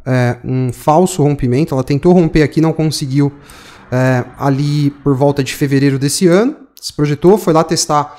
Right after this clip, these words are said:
de novo os trinta centavos de dólar, tentou mais uma vez romper a M M duzentos e dessa vez se consolidar acima, só que aí veio a questão do, do processo da sec, e isso aí acabou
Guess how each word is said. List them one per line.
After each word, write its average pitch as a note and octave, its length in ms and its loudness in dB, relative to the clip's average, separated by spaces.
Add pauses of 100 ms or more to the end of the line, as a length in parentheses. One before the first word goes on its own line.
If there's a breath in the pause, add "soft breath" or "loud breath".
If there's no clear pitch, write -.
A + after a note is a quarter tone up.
(160 loud breath)
de D3+ 120 -2
novo D3+ 180 0
os D3 100 -4
trinta C#3 220 -2
centavos C#3 380 -2
de B2+ 80 -4
dólar, F3+ 340 4
tentou F3 320 4
mais G#3+ 340 2
uma B3 160 2
vez D#3+ 260 2
romper D3+ 580 0 (400 loud breath)
a D3 160 0
M D3 140 4
M D3+ 120 4
duzentos C#3+ 560 2
e - 240 -10
dessa D#3+ 240 2
vez D3+ 140 0
se F3+ 100 -2
consolidar E3 540 4
acima, F#3 300 0
só G3 140 -2
que G3 100 -2
aí F#3 140 2
veio E3 340 2
a C#3+ 80 -2
questão D3 420 0 (420 loud breath)
do, C#3 540 2 (1400)
do C3 80 -4
processo C#3 380 -2
da A2+ 80 -6
sec, E3+ 520 2
e D3 100 0
isso D#3 180 -2
aí C#3+ 80 0
acabou D#3 500 0